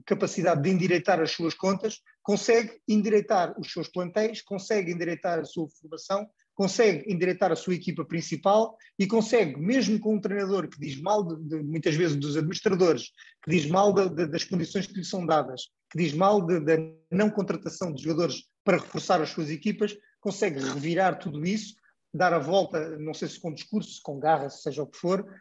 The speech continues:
e consegue pôr a equipa a ganhar num, num campeonato em que, eu recordo isto,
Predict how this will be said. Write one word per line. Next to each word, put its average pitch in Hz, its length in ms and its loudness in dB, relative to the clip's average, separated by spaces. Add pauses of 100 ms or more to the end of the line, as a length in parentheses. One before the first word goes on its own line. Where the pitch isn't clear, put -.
(160)
e 180 60 -2
consegue 208 340 0
pôr 220 180 4
a 214 40 2
equipa 214 260 -2
a 202 40 2
ganhar 196 460 -2 (460)
num, 214 220 0 (160)
num 208 280 2
campeonato 190 800 -4
em 196 140 -2
que, 214 280 -4
eu 180 160 2
recordo 180 440 0
isto, 170 200 -6